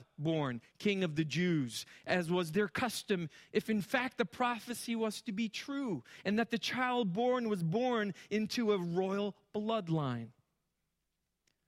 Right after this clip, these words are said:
But when they saw the child and looked into his eyes, they didn't see what they expected. They didn't see a boy dressed in the finest of linens,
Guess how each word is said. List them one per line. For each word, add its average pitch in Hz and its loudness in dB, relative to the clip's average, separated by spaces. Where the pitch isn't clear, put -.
But 175 -4
when 156 -2
they 156 0
saw 214 -2
the 151 -4
child 131 -10
and 156 -4
looked 175 -6
into 151 -6
his 143 -4
eyes, 123 -4
they 160 2
didn't 233 -2
see 214 -4
what 147 -4
they 156 -2
expected. - -8
They 196 4
didn't 262 2
see 269 0
a 247 2
boy 214 4
dressed 185 -4
in 185 -2
the 160 -4
finest 190 -4
of 160 -4
linens, 170 -2